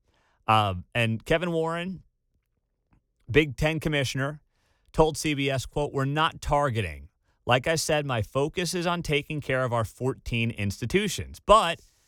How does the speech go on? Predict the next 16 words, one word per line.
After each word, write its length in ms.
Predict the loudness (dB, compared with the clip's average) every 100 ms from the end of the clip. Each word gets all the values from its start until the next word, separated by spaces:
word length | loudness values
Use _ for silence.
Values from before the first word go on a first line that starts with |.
| _ _ -4
as 260 | -2 -2
Dennis 300 | -2 -2 -2
Dodd 240 | -4 -4 -4
reports, 440 | -4 -4 -4 -4
it's 120 | -8
fair 180 | -2 -2
to 80 | -2
say 240 | -2 -2
statements 560 | -4 -2 -2 -2 -6 -4
made 300 | -2 -2 -4
during 260 | -4 -2 -2
Warren's 300 | 0 -2 -2
State 220 | -2 -2
of 80 | 0
the 60 |
Union 500 | -2 0 -2 -4 -8